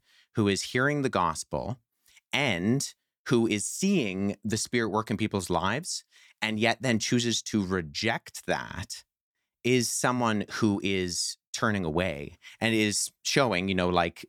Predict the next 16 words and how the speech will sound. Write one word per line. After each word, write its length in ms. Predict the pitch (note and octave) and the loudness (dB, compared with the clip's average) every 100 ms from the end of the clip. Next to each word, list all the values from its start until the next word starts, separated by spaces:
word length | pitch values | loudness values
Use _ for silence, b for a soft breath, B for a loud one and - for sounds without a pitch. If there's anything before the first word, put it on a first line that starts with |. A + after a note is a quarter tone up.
| - | -2
John 240 | G2 F#2 | 2 2
says 220 | - F2+ | 0 -2
in 80 | F2 | -2
First 240 | - F#2 | -2 -2
John 200 | - D#2+ | -2 -2
two 140 | D#2+ E2+ | -2 -2
nineteen, 540 | D2+ D2+ B2+ G#2 E2 B B - | -2 -4 -2 -2 -4 B B -2
"They 80 | |
went 180 | F#2+ F#2+ | 0 0
out 220 | - F2+ - | -2 -4 -4
from 320 | - F3 A#2+ | 0 2 2
us, 400 | D2 E2+ - - _ _ _ - | 0 -2 -4 -6 _ _ _ -2
but 140 | G2 - | -2 2
they 220 | A2 A2+ | 2 2
were 520 | G2+ G2+ F2+ F2 E2+ _ | 4 4 4 2 -2 _
not 280 | - E2+ D2 | 0 2 0